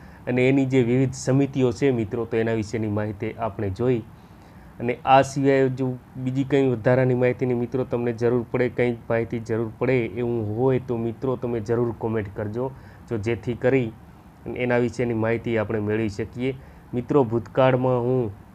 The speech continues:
જિલ્લા ગ્રામ વિકાસ એજન્સીમાં કાર્ય કરી ચૂક્યો છું, એટલે, એટલે મિત્રો તો એનો પણ અનુભવ છે મને. તો મિત્રો, જો કંઈ માહિતીની જરૂર હોય તો એના માટે તમે કોમેન્ટ કરશો કે જેથી કરીને એ બી-, એ દિશામાં આપણે વધુ માહિતી મેળવી શકીએ અને આપણને ઉપયોગી થાય.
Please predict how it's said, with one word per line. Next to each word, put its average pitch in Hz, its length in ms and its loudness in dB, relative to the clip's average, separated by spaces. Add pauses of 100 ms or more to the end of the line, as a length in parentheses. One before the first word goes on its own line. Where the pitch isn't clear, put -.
(400)
જિલ્લા 127 240 6
ગ્રામ 127 260 2
વિકાસ 123 380 -2
એજન્સીમાં 120 680 -2
કાર્ય 117 300 2
કરી 123 300 2
ચૂક્યો 120 360 -4
છું, 131 260 -4 (200)
એટલે, 110 180 -8 (200)
એટલે 117 180 -2
મિત્રો 117 340 -2
તો 123 200 -6 (100)
એનો 117 160 -2
પણ 117 240 -4 (120)
અનુભવ 110 360 -2
છે 113 220 -4
મને. 104 280 -4 (120)
તો 113 80 -2
મિત્રો, 131 440 0 (320)
જો 123 440 2 (1000)
કંઈ 123 120 0
માહિતીની 127 600 2
જરૂર 120 360 0
હોય 131 180 2
તો 127 220 -2
એના 120 140 -2
માટે 117 260 -4
તમે 117 220 -4
કોમેન્ટ 123 380 -4
કરશો 120 260 -6
કે 120 180 -8
જેથી 117 300 -4
કરીને 117 320 -4
એ 117 260 -8
બી-, 113 420 -10
એ - 20 -4
દિશામાં 110 480 -4
આપણે 107 180 -6
વધુ 107 280 -2
માહિતી 107 320 -4
મેળવી 101 300 -2
શકીએ 110 480 -8
અને 113 140 -4
આપણને 104 400 -6
ઉપયોગી 107 520 -6
થાય. 98 240 -8